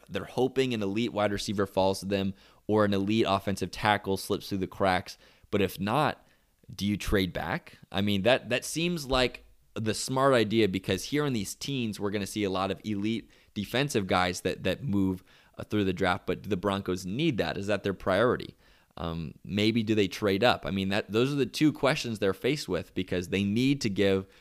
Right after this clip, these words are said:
Drew Lock protection and they need to give him receivers. And at this point, they're in the, the dead zone where maybe they do just focus on, um, focus on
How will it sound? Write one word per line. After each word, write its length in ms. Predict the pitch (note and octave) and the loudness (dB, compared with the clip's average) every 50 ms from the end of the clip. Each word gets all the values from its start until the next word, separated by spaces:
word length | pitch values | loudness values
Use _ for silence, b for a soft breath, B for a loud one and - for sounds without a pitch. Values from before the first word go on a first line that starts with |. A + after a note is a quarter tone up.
| b b | b b
Drew 220 | - A2 A2 G#2 | 0 2 2 4
Lock 320 | G2+ G2 F2+ F2 - - - | 4 4 2 0 0 -2 -2
protection 580 | G2 F#2 - D3 D#3+ - - - E3+ E3+ - - - | -2 0 2 0 0 0 0 -4 -4 -4 -4 -4 -2
and 140 | G#2+ A2 | -2 0
they 60 | A2+ A2+ | 0 0
need 180 | A#2+ A#2+ A2 | -2 -2 -2
to 60 | A2+ | -2
give 180 | F#2+ G2 A2 G2 | -2 0 -2 -2
him 160 | G2+ F#2+ F#2 | 0 -2 -2
receivers. 560 | F2 D#2+ - - C#3+ C3 - - - - - - b b b b b b b b | -2 -2 0 2 2 2 0 -2 -10 -14 -16 -20 b b b b b b b b
And 380 | - F#2+ F#2+ F#2 F#2 F2+ E2 - - - - | -4 -2 -2 0 -2 -4 -6 -8 -8 -4 -4
at 160 | G2 G2 - | -2 0 0
this 160 | D3+ F3 - | 0 0 0
point, 340 | - - C3 B2 A#2+ - F#2+ | -2 -2 -2 0 0 0 2
they're 160 | A2 G#2+ G#2+ | 2 4 4
in 140 | G#2+ G#2 G2+ | 4 2 0
the, 160 | G2 F#2 F#2 | 0 0 -2
the 200 | F2 E2+ - F#2+ | -2 -2 -4 -2
dead 320 | F#2 - A#2+ C3+ C#3+ B2 | 0 2 4 4 4 4
zone 300 | G2+ G2 C#2+ E2 E2+ E2+ - - | 2 0 0 -2 -4 -14 -12 -4
where 400 | - G#2 G#2 G2 F#2 F2 - - | 0 2 4 4 4 2 0 -2
maybe 340 | - G2+ A2+ A#2+ C3 D3 D3 | 0 2 2 4 4 4 4
they 140 | C3 C3+ B2+ | 4 4 2
do 220 | G2+ G#2+ C#3 D3 | 2 2 0 0
just 180 | B2+ A2+ G#2+ - | 0 0 -2 -2
focus 380 | - G#2 G#2 G2+ - G2 - - | 0 0 0 0 0 -6 -4 -2
on, 320 | F#2+ F#2 F#2 F#2 F#2 - b b b b b b b - | -2 0 0 -2 -4 -6 b b b b b b b -8
um, 400 | - F2 E2+ D#2 D2+ D#2 - - - _ _ _ _ _ _ _ - | -6 -4 -4 -4 -4 -4 -6 -10 -12 _ _ _ _ _ _ _ 2
focus 340 | G#2+ G#2 G2 F#2+ F#2 - - | 4 4 4 4 0 -2 0
on 380 | F#2 F#2 F2+ F2+ F2+ E2+ - | 0 0 0 0 -2 -4 -6